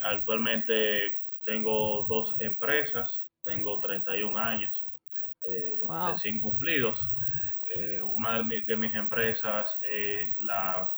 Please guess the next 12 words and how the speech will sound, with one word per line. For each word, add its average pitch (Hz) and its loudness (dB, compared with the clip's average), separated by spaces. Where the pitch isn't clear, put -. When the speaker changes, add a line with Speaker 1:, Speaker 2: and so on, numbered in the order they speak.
Speaker 1:
distribución 107 0
y 110 -4
comercialización 101 -6
de 101 0
artículos 104 -4
de 101 -4
cocina 143 -2
de 104 2
la 101 2
marca 101 0
Royal 101 2
Prestige. - -2